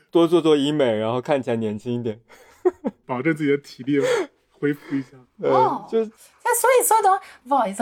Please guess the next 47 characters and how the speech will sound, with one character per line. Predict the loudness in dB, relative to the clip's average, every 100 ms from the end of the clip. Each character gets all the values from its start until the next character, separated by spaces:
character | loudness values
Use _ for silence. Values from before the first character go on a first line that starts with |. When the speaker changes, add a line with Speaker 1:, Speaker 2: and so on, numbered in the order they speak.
| 0
Speaker 3:
我 | 2
想 | 2 0
问 | 0
一 |
下， | -2
那 | 0 0 0
其 | -2 -4
实 | -4 -4
就 | -4 -4
保 | -2 -4
持 | -4 -18
年-， | -6 -4 -2 -4
外 | -2 0
形 | 0 -2
年 | 0 0
轻， | -2 -6
其 | -6 -6
实 | -4 -6
是 | -2 -2
因 | 0 0
为 | -2
你， | -2 -8 _ _
你 | -12 -8
这 | -2
个 | -2
行 | 0 -4
业 | -2 -4
对 | -2
你 | -4 -4
有， | -8
其 | -10 -4
实 |
有 | -2 0
要 | 0 0
求 | -2 -10
是 | -10
吧？ | -4 -2 -4 -10 _ _ _
Speaker 1:
<laughs> | -8 -8 -12 -10
没 | 0 2
有， | 2 0 -8 _ _ -2
我 | 0
这 | 4
个 | 4 2 -2
行 | 0 0
业 | 2
对 | 2 4
我 | 4